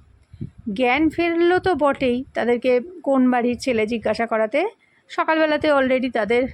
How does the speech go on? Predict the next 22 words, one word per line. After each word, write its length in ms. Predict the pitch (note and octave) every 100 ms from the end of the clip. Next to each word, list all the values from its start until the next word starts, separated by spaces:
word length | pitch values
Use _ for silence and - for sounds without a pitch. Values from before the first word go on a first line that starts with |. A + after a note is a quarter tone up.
| - -
সেই 220 | - A3+
নেশার 480 | G#3+ A3 A3 A3 G#3
যে 120 | G3+
ঘোরটা, 560 | G3 B3 C4+ - A3 - -
সেটা 240 | - D#4+
কেটে 260 | D#4+ D#4 D4+
গেছে। 340 | C#4+ C#4 C#4 D4 _ _ - - _
তারা 200 | - C4
তাদের 300 | B3+ B3 A#3+
বাড়ির 300 | A3 G#3 A3+ -
ঠিকানা 420 | C4+ C4 B3+ B3
বলে, 300 | B3 A#3+ A#3+ - _ _ _ - - -
তখন 300 | E4 D4+ C#4+
গ্রামের 380 | A#3+ G#3+ A3+ B3
লোকজন 540 | A#3 G#3+ G#3 A3+ A#3
তাদেরকে 420 | A3+ G#3 G#3 B3
নিয়ে 400 | A#3 A3+ G#3+ B3+ A4 A#4 _ _
তাদের 220 | F#3+ A3+
বাড়িতে 520 | G#3+ F3+ F#3+ - D#4+ A4 _ _ _ -
দিয়ে 260 | G#3+ B3+ A3
আসে 320 | F3 - B3+ - - _ _
এবং 520 | C4 A3+ C4 C4 B3+